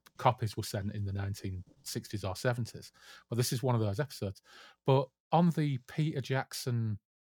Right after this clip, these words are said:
B B C, um, sorry, the Peter Jackson, The Beatles film, that I think was, was it on Netflix or whatever it was on? In the first episode, the Beatles are talking about watching that episode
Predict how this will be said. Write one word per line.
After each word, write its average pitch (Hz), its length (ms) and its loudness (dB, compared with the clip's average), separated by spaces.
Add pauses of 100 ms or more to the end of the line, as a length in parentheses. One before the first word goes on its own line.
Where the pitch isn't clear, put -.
(220)
B 131 160 2
B 123 220 -2
C, - 260 -8
um, 107 220 0
sorry, 107 240 -2
the 98 80 -6
Peter 151 220 -4
Jackson, 117 520 -4
The 131 80 0
Beatles 113 800 0 (460)
film, 90 480 -4 (140)
that - 80 -8
I 107 40 -10
think 165 220 -4
was, 147 140 -8
was 147 160 -6
it 151 80 -6
on 143 160 -2
Netflix - 480 -8
or 143 60 -4
whatever 135 260 -4
it 135 60 -8
was 135 120 -6
on? 135 180 -4 (360)
In 156 120 8
the 151 60 8
first 147 300 6
episode, 143 320 4
the 120 80 0
Beatles 131 440 0
are 113 40 -4
talking 135 400 4
about 110 240 0
watching 113 360 0
that 107 160 2
episode 104 580 -4